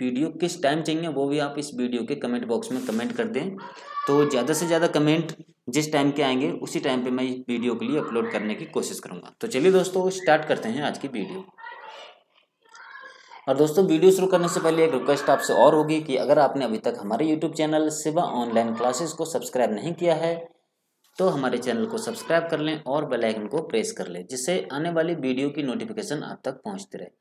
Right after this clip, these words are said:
तो दोस्तों क्वेश्चन नंबर वन है हमारा आज का, भारत में एसटीडी सेवा की शुरुआत कब हुई?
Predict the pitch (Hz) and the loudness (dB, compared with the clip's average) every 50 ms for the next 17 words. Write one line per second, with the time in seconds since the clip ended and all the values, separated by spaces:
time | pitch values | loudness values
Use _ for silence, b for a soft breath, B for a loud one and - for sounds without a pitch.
0 | _ _ _ _ _ _ _ _ _ - 151 147 165 170 156 165 - 196 208 233 | _ _ _ _ _ _ _ _ _ 0 2 4 4 2 2 2 0 0 0 0
1 | 240 - - _ _ _ _ - 175 170 - 214 202 196 196 202 185 143 143 147 | -2 -4 -12 _ _ _ _ 0 0 2 4 2 4 6 6 4 4 6 6 4
2 | 147 147 143 139 135 127 127 123 123 123 127 120 107 - - - 120 143 185 202 | 4 4 2 0 0 2 2 2 4 4 4 4 4 2 2 2 4 4 2 0
3 | - - - _ _ _ _ _ _ - - _ _ _ _ _ _ _ - 123 | -4 -10 -14 _ _ _ _ _ _ -20 -20 _ _ _ _ _ _ _ -10 -4
4 | 123 131 156 170 170 - 214 - - 165 156 156 - 190 190 185 208 196 - 165 | 2 4 4 4 4 2 -2 0 0 0 0 0 2 2 4 4 4 2 2 2
5 | 147 143 139 135 - 160 151 - - 135 123 123 139 160 - - - - 139 123 | 6 6 4 4 4 -2 -2 -2 -2 0 2 4 2 2 2 -2 -2 2 2 2
6 | 110 101 98 87 | 2 0 -4 -6